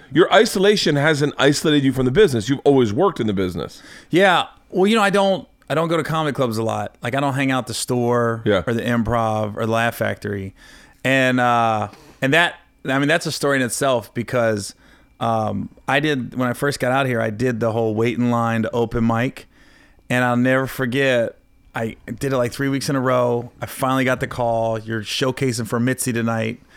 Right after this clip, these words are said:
Speaker 2: This was ninety-eight. And,
Speaker 1: Yeah.
Speaker 2: uh, so I went up and there was four girls and me went up.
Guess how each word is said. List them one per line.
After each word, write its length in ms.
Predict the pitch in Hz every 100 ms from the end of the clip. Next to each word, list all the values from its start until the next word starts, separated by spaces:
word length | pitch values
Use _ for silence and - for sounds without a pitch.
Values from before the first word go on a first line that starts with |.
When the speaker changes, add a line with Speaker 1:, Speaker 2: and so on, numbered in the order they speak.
| - _
Speaker 2:
This 200 | 117 -
was 100 | 123
ninety-eight. 680 | 117 123 120 117 113 131 - - _ - _
And, 260 | - 117 113
Speaker 1:
Yeah. 80 | 110
Speaker 2:
uh, 220 | 104 107 - - - - - - _
so 120 | -
I 60 | 131
went 200 | 127 139
up 40 |
and 80 | 131
there 60 | 127
was 100 | -
four 240 | 131 139
girls 280 | 135 143 127
and 120 | 120
me 140 | 127
went 180 | 120 110
up. 220 | 101 -